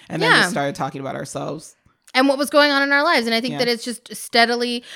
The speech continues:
Speaker 2: I mean, I think we've had a pretty natural, organic growth to our friendship.
Speaker 1: It's true.
Speaker 2: Which I love because it feels healthy.
Speaker 1: It does.
Speaker 2: Right?
Speaker 1: We're very,
Speaker 2: N-
Speaker 1: like, good communicators.
Speaker 2: Yeah,
Speaker 1: We're
Speaker 2: not
Speaker 1: very
Speaker 2: forced.
Speaker 1: transparent with each
Speaker 2: We
Speaker 1: other.
Speaker 2: spend the time we want to spend together, and we
Speaker 1: We
Speaker 2: let
Speaker 1: do.
Speaker 2: our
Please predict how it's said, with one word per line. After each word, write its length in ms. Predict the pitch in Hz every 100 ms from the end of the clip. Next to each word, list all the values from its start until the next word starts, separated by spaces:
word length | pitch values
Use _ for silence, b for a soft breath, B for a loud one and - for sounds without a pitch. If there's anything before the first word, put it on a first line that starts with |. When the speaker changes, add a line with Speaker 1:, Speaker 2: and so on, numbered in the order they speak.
| B
Speaker 2:
I 40 | 359
mean, 140 | 440
I 40 | 440
think 120 | 480
we've 160 | 508 349
had 80 | 370
a 60 | 370
pretty 240 | 349 339
natural, 600 | 277 214 196 220 - 220
organic 520 | 208 202 202 202 190
growth 320 | 190 185 180 -
to 120 | 185
our 100 | 170
friendship. 580 | 180 175 185 240 254 -
Speaker 1:
It's 160 | 233 240
true. 140 | - 285
Speaker 2:
Which 180 | 302 339 -
I 220 | 233 254
love 600 | 269 220 202 208 214 - -
because 240 | 226 240
it 100 | 226
feels 420 | - 233 220 220 -
healthy. 560 | 185 180 - - 175 _ _ _ -
Speaker 1:
It 80 | 220
does. 800 | 269 349 370 254 160 - - -
Speaker 2:
Right? 200 | 240 269
Speaker 1:
We're 60 | 233
very, 340 | 185 214 285
Speaker 2:
N- 80 | 240
Speaker 1:
like, 400 | 185 185 - -
good 220 | 165 185
communicators. 760 | 240 185 156 147 139 143 220 302
Speaker 2:
Yeah, 380 | 427 285 190
Speaker 1:
We're 60 | 208
Speaker 2:
not 280 | 214 294 180
Speaker 1:
very 140 | 226
Speaker 2:
forced. 220 | 240 240 185
Speaker 1:
transparent 240 | 156 147
with 100 | 160
each 140 | 156
Speaker 2:
We 80 | 277
Speaker 1:
other. 80 | 311
Speaker 2:
spend 180 | 311 320
the 60 |
time 240 | 359 311 320
we 80 | 311
want 180 | 254
to 40 | 254
spend 260 | 247 220
together, 340 | 214 208 202 208
and 180 | 202 208
we 100 | 160
Speaker 1:
We 0 |
Speaker 2:
let 100 | 208
Speaker 1:
do. 60 | 226
Speaker 2:
our 240 | 226